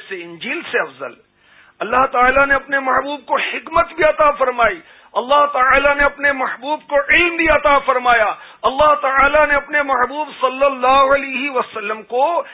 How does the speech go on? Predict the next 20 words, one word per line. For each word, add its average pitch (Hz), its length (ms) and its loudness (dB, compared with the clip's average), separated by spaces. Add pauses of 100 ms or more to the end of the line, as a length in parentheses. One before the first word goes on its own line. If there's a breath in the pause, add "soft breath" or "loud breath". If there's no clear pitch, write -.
(220 loud breath)
شفاعت 208 540 0
عطا 202 260 2
فرمائی، 175 460 -4 (260 loud breath)
اللہ 269 400 2
تعالیٰ 269 420 2
نے 277 80 0
اپنے 277 300 -2
محبوب 262 480 -4
کو 285 180 4
حوض 269 340 0 (180)
کوثر 285 440 2
عطا 277 260 4
کیا، 269 360 0 (340 loud breath)
اللہ 285 380 2
تعالیٰ 269 360 2
نے 285 80 0
اپنے 294 280 -2
محبوب 277 540 -6
کو 311 160 0 (340 loud breath)
مقام 277 560 0